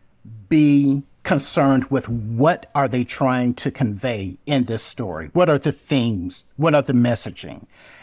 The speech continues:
And when it works, it works extremely well. And then when you go and look at a feature film, it kind of gives you insight into how easily, when you have a big budget,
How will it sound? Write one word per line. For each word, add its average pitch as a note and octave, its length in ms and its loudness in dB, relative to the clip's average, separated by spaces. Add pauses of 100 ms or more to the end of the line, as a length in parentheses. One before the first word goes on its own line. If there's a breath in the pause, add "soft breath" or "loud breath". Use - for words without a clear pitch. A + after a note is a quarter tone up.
(100)
And C#3 400 2
when G3+ 180 4
it C3 240 -2
works, D#3 440 0
it C#3+ 160 -2
works A#2+ 600 -2
extremely B2+ 720 0
well. G2 680 -4
And D3+ 180 0
then D#3+ 240 4
when C#3+ 140 4
you E3+ 100 2
go D#3+ 220 4
and D3+ 160 2
look C#3+ 180 0
at C3+ 100 0
a A2+ 40 -2
feature - 420 -2
film, B2 500 -2 (340 soft breath)
it E3+ 140 -2
kind A3+ 320 2
of F#3 340 -2 (420)
gives D3 420 0
you C#3+ 200 2
insight C#3+ 580 0
into C#3+ 240 -2
how C3+ 260 -2
easily, D3+ 560 2
when B2 160 2
you C#3+ 80 2
have C3+ 200 0
a A2+ 60 -4
big A2 300 -2
budget, C#3 540 0